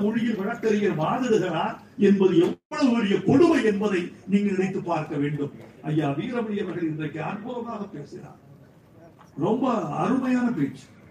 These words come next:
ஒரு மூ-, எனக்கு அவர் தொண்ணூறு வயது, நம்புவீங்களா நீங்க? தொண்ணூறு வயதில்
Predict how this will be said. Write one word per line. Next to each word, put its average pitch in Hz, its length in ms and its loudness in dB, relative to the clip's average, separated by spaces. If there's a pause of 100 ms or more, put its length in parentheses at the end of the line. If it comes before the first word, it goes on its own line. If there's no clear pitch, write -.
(280)
ஒரு 190 220 4
மூ-, 214 180 -2
எனக்கு 202 280 0
அவர் 170 260 -2
தொண்ணூறு 277 560 2
வயது, 247 340 -4
நம்புவீங்களா 233 560 -2
நீங்க? 214 240 -6 (1400)
தொண்ணூறு 269 600 2
வயதில் 202 440 0